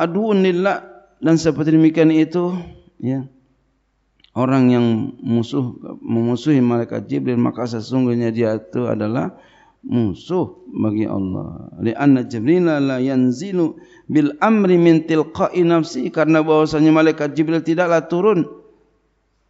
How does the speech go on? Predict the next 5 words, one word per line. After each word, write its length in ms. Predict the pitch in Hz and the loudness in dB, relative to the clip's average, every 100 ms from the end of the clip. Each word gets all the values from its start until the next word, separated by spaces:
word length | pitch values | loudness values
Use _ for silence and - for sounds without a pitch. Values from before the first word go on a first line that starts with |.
| _ _ _ _ _ _ _ _ _ _ _ _ _ _ _ _ - | _ _ _ _ _ _ _ _ _ _ _ _ _ _ _ _ -2
Malaikat 480 | 131 175 170 175 156 | 2 2 2 0 0
Jibril 180 | 185 | -2
tidaklah 400 | 196 185 190 180 | 0 2 2 2
turun 380 | 180 190 196 180 | 2 0 2 2
bil 160 | 180 | 2